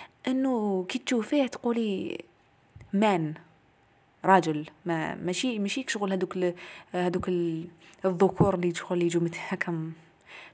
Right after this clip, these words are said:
ما عندهمش هيبة أصلًا. كي تشوفي فيه وكي تهضري معاه وكي يجي للدار وكي يبني حوار معاك، هذا تاع زواج، ماشي،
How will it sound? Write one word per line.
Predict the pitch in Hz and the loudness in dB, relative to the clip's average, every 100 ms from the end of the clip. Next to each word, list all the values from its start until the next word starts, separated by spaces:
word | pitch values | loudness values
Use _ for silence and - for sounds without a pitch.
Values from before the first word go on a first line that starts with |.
| - | 0
ما | |
عندهمش | 214 190 220 - 185 | 2 4 2 2 4
هيبة | 175 160 - | 4 2 -2
أصلًا. | - - 156 - - - - - | -6 -8 -12 -12 -20 -20 -20 -12
كي | - - | -6 6
تشوفي | 233 233 208 180 | 8 8 4 0
فيه | - 190 220 277 - - - - - | -2 0 0 -2 -6 -20 -20 -8 -4
وكي | - | -2
تهضري | 208 202 196 190 190 | 0 2 2 4 4
معاه | 170 170 180 254 349 - - - - _ - | 4 2 2 2 -2 -6 -20 -20 -20 _ -6
وكي | 170 - | -2 0
يجي | 208 208 | 2 4
للدار | 196 170 175 190 240 277 | 4 2 2 2 0 -2
وكي | 214 196 175 175 | -4 -6 -4 -2
يبني | 180 175 185 | 0 4 4
حوار | 190 - 185 170 170 170 | 2 -2 2 4 4 2
معاك، | 165 262 415 - - _ _ _ - | -2 0 -2 -4 -18 _ _ _ -18
هذا | - 190 | -14 -6
تاع | 339 392 | 2 2
زواج، | 202 170 180 170 - - - | 4 4 4 2 -4 -12 -12
ماشي، | 160 - 311 359 339 330 311 | -8 0 4 6 6 4 2